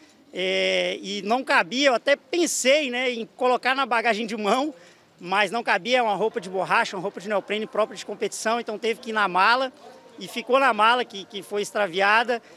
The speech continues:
Então foi outro problema que eu tive que enfrentar, a questão do frio nas agu-, nas águas abertas. É, essa roupa é muito específica, muito individual, tem o tamanho de cada um, então eu não consegui pegar emprestado, não consegui comprar lá, porque é uma roupa de alto valor. É, e aí eu tive que encarar mesmo,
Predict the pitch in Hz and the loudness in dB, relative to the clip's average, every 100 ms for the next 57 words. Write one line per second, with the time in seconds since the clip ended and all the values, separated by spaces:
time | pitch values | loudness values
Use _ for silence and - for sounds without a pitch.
0 | - - - 220 233 247 233 277 302 311 | -20 -8 2 2 2 4 6 6 2 -2
1 | 277 254 247 254 254 240 - 240 254 214 | -2 0 0 0 -2 -2 -2 -6 -6 -6
2 | 233 208 233 247 226 240 233 202 - 254 | -6 0 2 2 -2 -8 -8 -8 -6 -4
3 | 247 226 196 220 202 208 202 196 190 196 | 0 0 0 -2 -4 -2 2 2 0 0
4 | 196 175 233 262 269 - - 220 226 226 | -2 0 0 0 -4 -6 -4 -2 0 -2
5 | - 247 269 269 254 302 - 254 - 277 | -2 0 0 0 0 -4 -6 -6 -4 -6
6 | 254 247 226 240 214 220 240 262 247 240 | -6 -8 -8 -10 -4 2 4 4 0 -4
7 | 233 247 247 - 254 226 226 269 262 - | -6 -6 -6 -6 -4 -2 -2 -4 -6 -12
8 | - - 233 233 285 311 277 - 202 240 | -20 -4 -2 2 2 0 -4 -4 -4 -4
9 | 262 233 220 220 220 - - 247 226 233 | -4 -2 -2 -2 -4 -2 2 2 2 -2
10 | 247 214 208 214 220 220 202 226 233 214 | -6 -8 -8 -6 -2 2 4 4 2 -2
11 | 196 214 226 180 220 233 190 185 208 262 | -4 -4 -4 0 0 0 0 2 4 4
12 | 220 - - - - - 180 202 202 196 | 2 -6 -20 -20 -20 -4 2 4 6 4
13 | 196 208 220 233 247 240 247 247 233 233 | 4 2 2 2 0 -6 -6 2 4 4
14 | 233 202 233 220 247 262 233 | 4 4 4 2 0 -2 -2